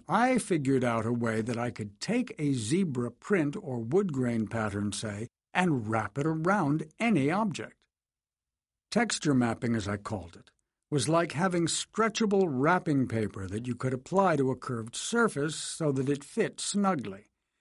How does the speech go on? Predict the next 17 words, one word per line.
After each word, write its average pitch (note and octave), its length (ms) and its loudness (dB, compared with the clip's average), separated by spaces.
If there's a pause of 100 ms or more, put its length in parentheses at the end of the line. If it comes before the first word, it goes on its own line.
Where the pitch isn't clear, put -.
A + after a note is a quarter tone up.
(440)
The C3 100 -2
first - 560 0
texture F#3 460 0
map B2 300 0
I B2 120 2
made A#2+ 380 2
involved D3 480 0
projecting D#3 640 0
an D3 100 0
image F3 380 2
of B2 100 0
Mickey D3+ 320 0
Mouse F3+ 640 2
onto F3 300 2
an D3+ 140 2
undulating C3+ 720 0
surface. G#3 520 -8